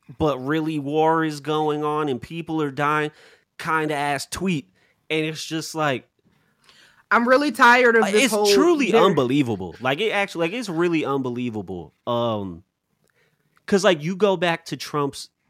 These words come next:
Speaker 1: presidency and everyone's always talking about his dumbass tweets. That might be the worst tweet I've seen. <laughs>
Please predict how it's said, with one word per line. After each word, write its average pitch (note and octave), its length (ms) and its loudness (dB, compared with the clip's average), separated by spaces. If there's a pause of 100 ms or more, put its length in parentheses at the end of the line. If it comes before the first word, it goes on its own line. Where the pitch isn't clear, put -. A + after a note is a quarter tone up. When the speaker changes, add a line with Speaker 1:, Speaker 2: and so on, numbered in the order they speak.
(100)
Speaker 1:
presidency A#2+ 540 -2
and A2 80 -2
everyone's A#2 260 -4
always A2+ 160 -4
talking A#2 160 -6
about G#2 160 -4
his A2+ 160 -6
dumbass G2 460 -8
tweets. - 480 -14 (260)
That D#3+ 220 2
might D3 180 2
be C3 140 -2
the A#2+ 80 0
worst A#2 340 -2
tweet A#2 260 -4
I've G2+ 220 -4
seen. F#2 460 -12 (260)
<laughs> - 140 -8